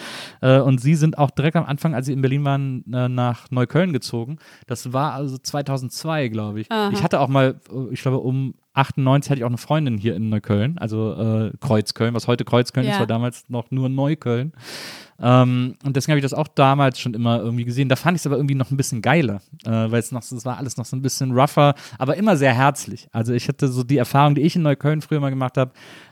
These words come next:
Speaker 1: waren immer, dass die meisten Leute auch sehr herzlich sind und so.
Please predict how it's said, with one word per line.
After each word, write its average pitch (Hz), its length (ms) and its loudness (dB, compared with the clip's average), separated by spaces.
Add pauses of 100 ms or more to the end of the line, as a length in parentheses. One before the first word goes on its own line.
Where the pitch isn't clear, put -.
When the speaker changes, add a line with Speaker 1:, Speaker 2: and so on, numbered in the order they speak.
Speaker 1:
waren 123 260 4
immer, 139 540 6
dass - 520 -2
die 120 580 -2
meisten 113 400 0
Leute 120 280 2
auch 117 80 -6
sehr 117 160 0
herzlich 107 440 -4
sind 98 300 -14
und 101 140 -16
so. 101 160 -18